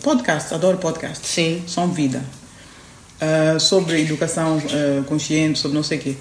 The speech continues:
Speaker 1: Falam de temas que servem até de terapia para mim.
Speaker 2: Uhum.
Speaker 1: Então, como estou a ouvir aquilo,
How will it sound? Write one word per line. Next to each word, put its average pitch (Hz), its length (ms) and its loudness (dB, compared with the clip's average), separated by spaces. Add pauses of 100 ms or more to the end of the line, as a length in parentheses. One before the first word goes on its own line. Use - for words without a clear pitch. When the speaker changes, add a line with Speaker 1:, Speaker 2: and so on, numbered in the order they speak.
(420)
Speaker 1:
Falam 233 280 8
de 202 160 2
temas 139 460 2
que - 140 -8
servem 220 340 4
até 220 120 4
de 220 80 -2
terapia 208 320 2
para 240 120 4
mim. 214 180 4 (120)
Speaker 2:
Uhum. 170 400 0 (180)
Speaker 1:
Então, 220 260 4
como 208 180 2
estou 277 220 0
a 294 60 4
ouvir 226 200 4
aquilo, 165 460 -2